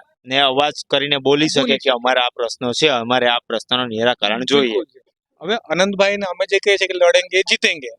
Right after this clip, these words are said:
Speaker 2: બરોબર? જીત્યા તો લડીશું જ. પાછું અમારે લડવાનું, અમને ખબર જ છે કે
Speaker 1: હા.
Speaker 2: લડવાનું જ છે કે તમારી સરકાર કંઈ અમને આપવાનું નથી.
Speaker 1: નથી.
Speaker 2: અમારો ધારાસભ્ય જે ખરો, આ પાર તાપી વખતે એક પણ શબ્દ કે એક પણ મીટ-, એવું પણ નથી થયું કોઈ દિવસ કે ભાઈ તમે આવો, તમારા આગેવાનો લાવો, આપણે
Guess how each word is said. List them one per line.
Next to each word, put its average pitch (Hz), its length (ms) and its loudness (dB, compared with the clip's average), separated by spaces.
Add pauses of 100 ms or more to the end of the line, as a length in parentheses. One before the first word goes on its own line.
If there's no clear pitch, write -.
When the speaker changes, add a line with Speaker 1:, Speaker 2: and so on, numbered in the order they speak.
(100)
Speaker 2:
બરોબર? 226 260 2
જીત્યા 247 500 0
તો 254 120 0
લડીશું 214 400 0
જ. - 100 -14
પાછું 185 240 0
અમારે 240 200 0
લડવાનું, 240 260 2
અમને 226 140 0
ખબર 247 320 0
જ - 20 2
છે 247 140 -2
કે 247 80 0
Speaker 1:
હા. 233 80 4
Speaker 2:
લડવાનું 240 360 4
જ - 40 -6
છે 202 40 0
કે 202 180 -2
તમારી 196 180 2
સરકાર 202 220 2
કંઈ 202 120 2
અમને 196 180 0
આપવાનું 190 400 0 (460)
નથી. 220 380 2 (120)
Speaker 1:
નથી. - 200 -20
Speaker 2:
અમારો 185 300 -2
ધારાસભ્ય 190 520 2
જે 185 120 0
ખરો, 196 240 2
આ 160 200 2
પાર 165 260 2
તાપી 180 220 0
વખતે 175 480 0 (920)
એક 185 140 -10 (180)
પણ 254 160 4
શબ્દ 175 340 -2
કે 196 340 0
એક - 260 -8
પણ 226 160 -4
મીટ-, - 240 -8 (520)
એવું 262 160 0
પણ 277 160 4
નથી 214 220 0
થયું 170 260 -4
કોઈ 165 160 -4
દિવસ 160 320 -2
કે 202 80 -2
ભાઈ 196 140 0
તમે 196 240 -2
આવો, 190 540 2
તમારા 170 240 2
આગેવાનો 170 320 0
લાવો, 165 260 4
આપણે 180 180 -2